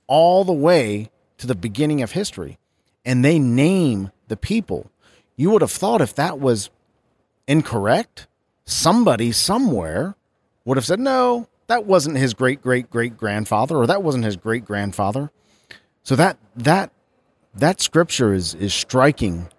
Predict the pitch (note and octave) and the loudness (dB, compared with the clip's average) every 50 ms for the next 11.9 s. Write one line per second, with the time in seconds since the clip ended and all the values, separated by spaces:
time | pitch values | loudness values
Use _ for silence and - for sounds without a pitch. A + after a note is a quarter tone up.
0 | _ _ - - A2+ G2+ G2+ - - G#2 A2+ A2 F#2+ F2 D#2 C#2 - _ _ _ | _ _ -4 -2 -2 0 0 0 0 0 0 0 -2 -4 -6 -8 -10 _ _ _
1 | _ _ - - _ _ _ _ _ _ _ _ _ _ _ _ _ _ _ - | _ _ -20 -20 _ _ _ _ _ _ _ _ _ _ _ _ _ _ _ 2
2 | D#3 G3 G#3+ - - G3+ B3 C4 A#3+ - - A#3+ A3 G3 F3 - C3 D3+ D#3+ B2+ | 2 2 2 2 0 0 0 0 0 0 0 0 -2 -2 -2 -8 -16 -18 -20 -20
3 | - - _ _ _ _ - F3+ F#3 F3 F#3+ G3 - A3 G#3 E3 - - D3+ A#2+ | -20 -20 _ _ _ _ -20 -18 -8 -4 -2 -2 0 2 0 0 2 2 2 2
4 | F#2+ E2 D#2+ F2+ F#2 - - - A#2+ C#3 C#3+ C#3 C3 - - D#3 D#3 - - - | 2 0 -4 -8 -12 -12 -6 0 2 4 4 4 2 2 0 0 0 0 0 -4
5 | A2 F2+ E2 - F#2 D#2+ D#2+ D2+ F2 F#2+ - _ _ _ _ _ _ _ _ _ | -4 -6 -6 -6 -6 -6 -6 -6 -6 -8 -12 _ _ _ _ _ _ _ _ _
6 | _ - _ _ _ _ - C3 C#3 A#2+ - - - A#3+ B3+ - A#3+ A3+ D#3+ A#2+ | _ -20 _ _ _ _ -4 -2 -2 -2 -2 0 2 2 2 2 0 0 0 0
7 | - - - - - D#3 C#3 A2+ F#2 - F#2 G#2 A2 A2 G2 F2 G2+ F#2+ F2+ F2 | -2 -6 -4 0 2 2 2 2 -2 -2 -2 0 0 0 0 -2 -2 -2 -2 -2
8 | - - - F2 D#2+ D#2 C#2+ C2 G1+ D#2 D2+ - _ _ _ _ _ _ _ _ | -4 -4 -4 -4 -2 -4 -6 -8 -14 -16 -18 -20 _ _ _ _ _ _ _ _
9 | - - E3 E3 - G3 E3 B2+ - - D3 C#3+ C3+ B2+ C#3 B2 A2+ G#2+ A2 F#2+ | -2 0 0 0 0 0 -2 0 0 0 0 2 2 2 2 2 2 2 0 -2
10 | G2+ F#2 - - G#2 F#2+ F2+ - - F2+ E2+ E2+ G2 F#2+ G#2+ D#3 A3 A#3 - - | -2 -4 -4 -4 -4 -4 -4 -4 -6 -6 -6 -6 -6 -4 -4 -4 -4 -4 -4 -4
11 | - G#3 F#3+ F#3 F3 D#3+ - - - D3 C3 C3 C3 C3 C3 C3+ C3 C3+ | -4 -2 0 0 0 -2 -4 -4 0 2 2 4 4 2 0 0 -4 -6